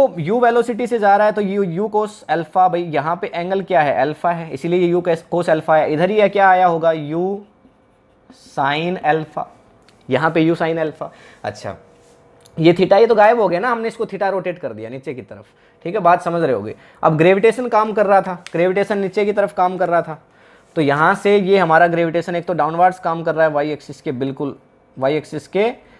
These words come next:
वाई डायरेक्शन के बिल्कुल डाउनवर्ड्स काम कर रहा है। कितना कर रहा है? माइनस जी cos theta, माइनस जी cos theta।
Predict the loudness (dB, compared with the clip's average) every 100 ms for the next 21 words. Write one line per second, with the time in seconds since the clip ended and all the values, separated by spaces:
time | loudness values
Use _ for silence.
0 | _ 2 4 6 4 2 -4 -6 -4 -4
1 | -4 -2 -2 -2 -4 -4 -8 -10 -10 -12
2 | -14 -16 _ _ -14 -6 -4 0 2 4
3 | 2 -2 -10 -4 -2 -2 -2 -2 -2 -2
4 | -4 -6 -6 -6 -10 _ _ _ _ _
5 | _ -4 0 2 0 0 -4 -14 -20 _
6 | -14 -8 0 2 2 -2 -8 _ _ _
7 | -20 -8 -2 0 -2 -6 -2 -2